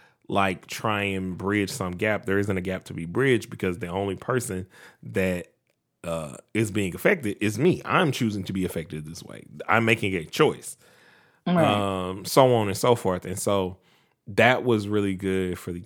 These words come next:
Speaker 1: year. And it just kinda, like, spoke this thing of, like, building better boundaries, building godly boundaries,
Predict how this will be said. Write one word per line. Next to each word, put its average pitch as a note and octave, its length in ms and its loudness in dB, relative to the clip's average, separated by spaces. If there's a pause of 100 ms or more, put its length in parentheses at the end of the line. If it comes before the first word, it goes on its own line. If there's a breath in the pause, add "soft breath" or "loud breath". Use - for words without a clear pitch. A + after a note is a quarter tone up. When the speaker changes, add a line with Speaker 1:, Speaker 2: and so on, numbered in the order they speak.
Speaker 1:
year. F#2 320 -4
And F2 220 -8
it F2+ 120 -6
just F#2+ 260 -6
kinda, G2+ 260 -6
like, F2+ 240 -6
spoke - 440 -4
this F#2 380 -6 (460)
thing A#2+ 300 2
of, G#2+ 120 0
like, F#2 260 -2
building G#2 340 2
better F#2+ 160 2
boundaries, F2+ 440 -6
building F#2 360 -2
godly F#2+ 420 2
boundaries, F2 580 -6